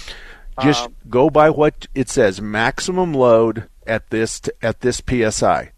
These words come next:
Speaker 1: the maximum load, and then you're gonna carry those trailer tires at the maximum load all the time, so you bounce off curbs and bounce through potholes and all that other kind of stuff. So,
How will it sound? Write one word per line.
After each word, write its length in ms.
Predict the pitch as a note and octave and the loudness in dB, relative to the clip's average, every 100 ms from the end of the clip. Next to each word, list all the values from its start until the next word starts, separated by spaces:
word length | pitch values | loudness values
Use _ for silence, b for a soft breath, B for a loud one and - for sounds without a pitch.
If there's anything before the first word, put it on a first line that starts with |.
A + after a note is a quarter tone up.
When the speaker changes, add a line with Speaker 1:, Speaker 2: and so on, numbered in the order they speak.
| - | -12
Speaker 1:
the 80 | G#2+ | -8
maximum 720 | G#2+ G#2+ B2+ - E3+ E3 D3 | -4 -4 -4 -4 -4 -2 0
load, 320 | B2 G2+ G2 | 2 2 0
and 160 | G2+ B2 | -4 -6
then 100 | B2 | -4
you're 140 | C3+ | -4
gonna 180 | B2 A#2 | -4 -6
carry 300 | - D3+ D3 | -2 -2 0
those 160 | B2+ | -2
trailer 320 | - C3 B2+ B2+ | -2 -2 -2 -2
tires 440 | B2 F#2+ G2+ G#2 | 0 0 0 -2
at 180 | - G#2 | -6 -6
the 60 | A#2 | -4
maximum 500 | G#2 G#2+ - A2 G#2 | -4 -6 -8 -10 -4
load 220 | G#2 G#2 | -4 0
all 160 | G2 F2+ | 0 -2
the 80 | |
time, 280 | E2+ C#3+ A#2+ | -4 -4 -4
so 140 | G2+ G#2+ | -6 -10
you 160 | F#2+ - _ | -10 -14 _
bounce 300 | A2 G#2+ G#2+ | -6 -6 -4
off 180 | G2+ - | -4 -4
curbs 380 | - G#2 G2 | -6 -6 -6
and 100 | G#2 | -10
bounce 480 | F#2 G2+ G2+ - - - | -6 -6 -6 -10 -12 -10
through 320 | G#2+ G#2+ F#2 - | -8 -8 -10 -16
potholes 480 | - A2 G2 G#2+ G#2+ | -4 -2 -2 -6 -6
and 80 | G2+ | -4
all 100 | G2 | -2
that 180 | G2 G2 | -2 -4
other 160 | G#2+ A2+ | -4 -6
kind 280 | - F#2 | -10 -12
of 60 | E2+ | -10
stuff. 420 | - - - - B B B B B B B | -12 -12 -14 -20 B B B B B B B
So, 300 | - C3 | -2 0